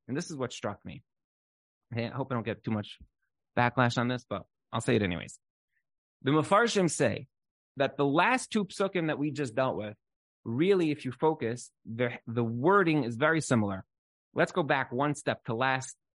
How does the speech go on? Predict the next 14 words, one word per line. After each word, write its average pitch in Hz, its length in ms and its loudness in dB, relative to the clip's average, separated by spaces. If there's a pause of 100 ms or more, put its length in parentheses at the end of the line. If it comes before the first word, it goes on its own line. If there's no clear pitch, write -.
(140)
time 131 300 0
we 113 80 -2
gave 113 180 -2
this 107 140 -8
class. - 380 -8 (600)
Pasuk 190 320 -2
Yud 147 500 2 (180)
is 117 220 0
Yadeha 156 680 4
Shulcha 170 460 -2
Bakishar, 127 680 0 (480)
V'chapeha 156 880 0 (340)
Tamchu 139 320 -6
Paleh, 101 340 -4